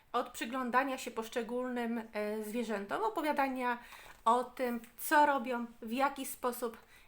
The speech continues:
e, jak się nazywają. E, kiedy już nasze pociechy doskonale będą wiedzia-, znały wszystkich bohaterów, będą widziały, że,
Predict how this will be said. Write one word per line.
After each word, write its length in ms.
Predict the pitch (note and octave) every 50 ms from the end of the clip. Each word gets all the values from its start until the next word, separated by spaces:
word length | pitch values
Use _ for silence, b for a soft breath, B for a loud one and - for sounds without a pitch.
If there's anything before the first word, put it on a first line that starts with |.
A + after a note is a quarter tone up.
| B -
e, 180 | G#3+ G#3+ G#3 - -
jak 220 | A#3+ C4 A#3 A#3 -
się 120 | - A#3+
nazywają. 600 | A3 G3 G3 G3 G#3+ A3 A3 B3+ C4 C#4 D#4 F4+ G4+ F#4+ - B B B B B B B B -
E, 240 | - G#3+ G#3+ G#3+ G#3+
kiedy 340 | - - - F#4+ G#4+ G#4 F#4
już 380 | D#4 C4 C4 A#3+ - - - -
nasze 460 | A3 A#3+ B3 B3 C#4 D#4 - - E4
pociechy 600 | - - B3+ B3 - - B3 A3+ - - F3 G3+ - - -
doskonale 580 | - G3+ A3 A3 - - A#3+ A#3 A#3 A#3+ D4 C#4+
będą 260 | C#4 C4+ A#3+ A#3 A#3
wiedzia-, 360 | A3 A3+ G#3 B3 A#3 G#3+ -
znały 360 | A3+ A3 A#3+ A#3 A#3+ B3 A#3+ A#3
wszystkich 400 | - - C4 B3 - B3 A#3 -
bohaterów, 520 | G#3+ A3+ A3+ A3+ A3+ - F#3+ G3 G3+ G#3
będą 300 | A#3 A#3+ B3 B3+ B3+ B3
widziały, 400 | A#3+ A#3+ G#3 A#3 G3+ F#3+ F3+ G3
że, 280 | F#3+ A3 C4 C4 A#3+